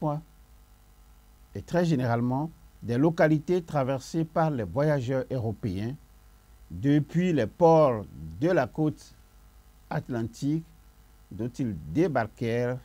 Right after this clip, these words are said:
jusqu'à la ville de résidence du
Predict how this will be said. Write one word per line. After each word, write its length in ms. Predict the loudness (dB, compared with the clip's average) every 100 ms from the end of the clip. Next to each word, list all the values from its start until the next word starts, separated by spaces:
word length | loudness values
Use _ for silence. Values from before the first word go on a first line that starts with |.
| -16
jusqu'à 580 | -18 -8 -6 -6 -6 -4
la 120 | -4
ville 280 | -4 -6 -6
de 100 | -8
résidence 840 | -6 -6 -4 -6 -6 -8 -10 -14 -20 -20 -20 -20 -20 -20 -20 -20 -20 -10
du 460 | -6 -4 -4 -4